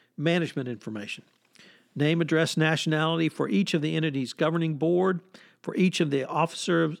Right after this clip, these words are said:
of the entity, for, uh, information on the business affiliations of the principals, owners, partners, directors,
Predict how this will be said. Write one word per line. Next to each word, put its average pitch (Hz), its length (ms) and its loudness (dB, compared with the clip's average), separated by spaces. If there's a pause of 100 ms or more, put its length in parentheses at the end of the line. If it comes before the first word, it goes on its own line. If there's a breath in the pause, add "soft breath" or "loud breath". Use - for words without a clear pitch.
of 147 160 0
the 143 180 0
entity, 160 380 2 (640 loud breath)
for, 143 500 2 (140)
uh, 123 180 -2
information 160 500 0
on 143 60 0
the 131 80 0
business 147 380 2
affiliations 151 720 0
of 135 80 2
the 117 80 -6
principals, 147 500 -2
owners, 151 360 0
partners, 170 420 -2
directors, 151 560 -2